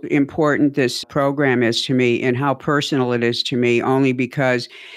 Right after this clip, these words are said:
it represents the reason why I got into this work to begin with. When I was a strength coach specializing with pitchers,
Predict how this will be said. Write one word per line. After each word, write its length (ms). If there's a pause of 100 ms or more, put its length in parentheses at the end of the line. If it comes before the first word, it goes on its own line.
(280)
it 160
represents 920
the 240
reason 540
why 460
I 100
got 240
into 260
this 240
work 360 (140)
to 100
begin 420
with. 360
When 200
I 320
was 260
a 60
strength 460
coach 320
specializing 720
with 160
pitchers, 560